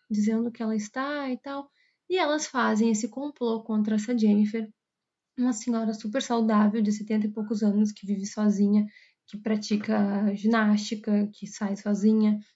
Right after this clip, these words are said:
não era uma pessoa debilitada nem nada. Ela chega na porta dela e diz,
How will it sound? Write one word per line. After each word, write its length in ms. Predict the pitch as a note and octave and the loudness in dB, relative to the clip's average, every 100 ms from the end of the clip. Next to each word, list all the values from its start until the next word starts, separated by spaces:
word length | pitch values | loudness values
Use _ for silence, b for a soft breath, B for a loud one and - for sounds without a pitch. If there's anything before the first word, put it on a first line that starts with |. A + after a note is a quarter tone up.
| - | -2
não 180 | G#3 G3+ | 0 2
era 160 | A3 | 0
uma 240 | A#3+ A3 G#3+ | 2 0 -2
pessoa 480 | G#3+ - G3+ G3+ F#3+ | -4 -2 0 0 2
debilitada 720 | G3+ G3+ A3 - G#3 G3+ G3+ | 0 2 -2 0 -2 2 2
nem 180 | G3+ | 4
nada. 480 | A3 A#3 G#3+ G#3 A#3 b b b b b | 2 2 2 2 -2 b b b b b
Ela 200 | G#4+ G#4+ | -6 -4
chega 260 | - C4 A#3+ | 0 0 2
na 160 | A#3+ | 0
porta 300 | A3+ A3 A3 | 2 0 2
dela 260 | A#3 A3 A#3+ | 2 2 2
e 220 | E4 A#4 | 0 0
diz, 520 | D#4 B3 A#3 - - | 2 2 0 -4 -14